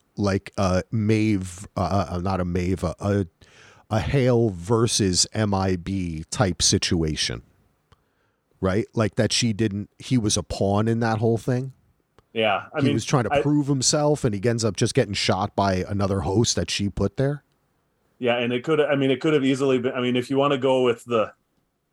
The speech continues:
Speaker 2: the, uh, I think the cleanup text talked about this a lot last week about how they didn't agree with us that the, uh,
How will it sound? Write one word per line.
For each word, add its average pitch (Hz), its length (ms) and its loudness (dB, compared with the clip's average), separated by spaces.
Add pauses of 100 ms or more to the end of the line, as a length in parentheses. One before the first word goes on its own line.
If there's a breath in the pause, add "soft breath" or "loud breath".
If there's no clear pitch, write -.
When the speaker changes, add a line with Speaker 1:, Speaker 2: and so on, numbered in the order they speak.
(120)
Speaker 2:
the, 110 300 -2
uh, 101 180 -2 (120)
I 120 140 2
think 143 160 -2
the 117 60 -8
cleanup 113 300 0
text - 340 -6
talked 107 240 0
about 107 160 0
this 110 160 -2
a 107 40 -4
lot 101 180 2
last 104 240 0
week 117 180 0
about 101 260 0
how 104 300 -2 (540)
they 139 120 0
didn't 143 180 0
agree 123 260 0
with 123 160 0
us 117 220 0
that 110 200 -4
the, 101 260 -4
uh, 92 180 0